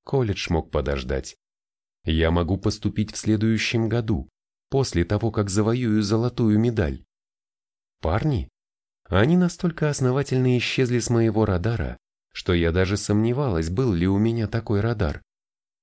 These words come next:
Я имела удовольствие расти рядом с двумя мужчинами, двумя сильными мужчинами, которые научили меня всему, что нужно знать про их пол. Они были дикими,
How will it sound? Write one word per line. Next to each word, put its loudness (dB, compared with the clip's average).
Я 2
имела 0
удовольствие 0
расти 0
рядом 2
с -6
двумя 0
мужчинами, -2
двумя 2
сильными -2
мужчинами, -2
которые 0
научили 0
меня 2
всему, 0
что -2
нужно 0
знать -2
про 0
их -2
пол. -4
Они 2
были 0
дикими, -2